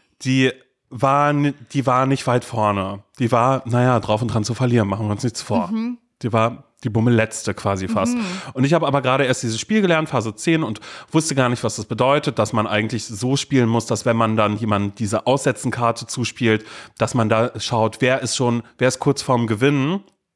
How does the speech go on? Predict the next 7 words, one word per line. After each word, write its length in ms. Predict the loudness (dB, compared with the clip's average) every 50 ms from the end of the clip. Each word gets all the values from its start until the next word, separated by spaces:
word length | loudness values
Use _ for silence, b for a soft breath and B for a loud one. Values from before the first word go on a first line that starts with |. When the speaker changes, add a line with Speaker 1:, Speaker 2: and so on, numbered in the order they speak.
| _ _ _ _ _ _ _ _ _
Speaker 1:
overall, 840 | 0 0 2 2 2 2 4 4 4 4 4 4 4 4 2 2 2
nicht 220 | 0 -2 -2 -2 -2
nur 80 | -2 -2
in 60 | 0
dieser 220 | 0 -2 -2 0
einen 160 | 0 0 0
Runde. 520 | 2 2 2 0 2 2 4 2 2 2